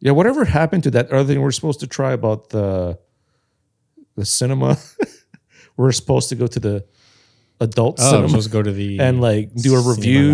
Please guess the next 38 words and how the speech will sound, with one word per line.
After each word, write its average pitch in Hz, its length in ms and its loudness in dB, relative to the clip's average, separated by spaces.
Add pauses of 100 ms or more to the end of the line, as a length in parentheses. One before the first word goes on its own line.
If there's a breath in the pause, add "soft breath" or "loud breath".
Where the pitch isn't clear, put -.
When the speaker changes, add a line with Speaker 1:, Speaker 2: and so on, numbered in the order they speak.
(100)
Speaker 1:
of - 40 -2
Speaker 2:
London. 113 200 -2
Speaker 1:
our 107 100 2
experience. 143 920 -4 (440)
Speaker 2:
I 107 80 -4
mean, 110 320 0
the 101 160 -2
offer 113 280 0
still 107 240 -4
stands. 92 440 -8
We 82 100 -12
can 92 140 -12
do 98 180 -6
it. 90 140 -10 (1040)
Speaker 1:
I 127 100 -2
just 175 220 0
feel 175 120 2
like, 143 140 2
you 139 60 0
know, 180 80 2
the 160 120 0
moment 123 380 -2
you 107 80 -2
go 95 300 0
in 110 120 -2
and 95 140 -2
then 92 120 -4
you 90 100 -4
come 92 260 -4
out, 104 400 -4
you're 120 120 -4
just 123 240 0
embarrassed. 98 680 -6
Speaker 2:
Oh, 95 160 -4
absolutely. 87 460 -6
Speaker 1:
'Cause 117 60 0
you're 120 100 2
like 101 240 -4